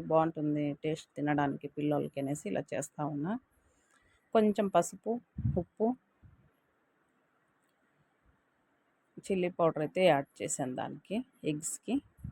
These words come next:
చూడండి, అన్నీ రోస్ట్ అయిపోయినాయి. ఉల్టా అంతా ఉల్టా చేసుకోవాలి.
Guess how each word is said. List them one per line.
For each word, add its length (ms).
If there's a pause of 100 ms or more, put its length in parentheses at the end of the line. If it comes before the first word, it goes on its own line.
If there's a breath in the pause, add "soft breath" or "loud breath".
చూడండి, 360
అన్నీ 180
రోస్ట్ 320
అయిపోయినాయి. 520 (720)
ఉల్టా 280
అంతా 260
ఉల్టా 280
చేసుకోవాలి. 680